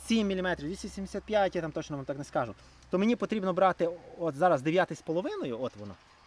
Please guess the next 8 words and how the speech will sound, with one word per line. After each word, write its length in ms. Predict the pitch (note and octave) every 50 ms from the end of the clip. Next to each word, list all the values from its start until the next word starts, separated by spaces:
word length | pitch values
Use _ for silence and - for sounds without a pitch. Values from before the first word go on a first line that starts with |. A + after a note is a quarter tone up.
| - - - - -
або 600 | F3 F#3 F#3 D3+ D3 F#3+ C4+ F4+ F#4 F4 D4 G#3
оце, 480 | F#3+ - - - - A3 A#3+ C4 B3+ G3+
що 100 | - G3+
я 100 | F#3 E3+
ношу, 340 | E3+ G3+ A#3+ A3 - G3+ E3+ - -
носив, 380 | F3 F3+ - - A3 A3 G3 - - - - -
або 220 | - F#3 G3+ A#3 A#3
десятий. 500 | F#3 F#3 - - D3 G2+ - - -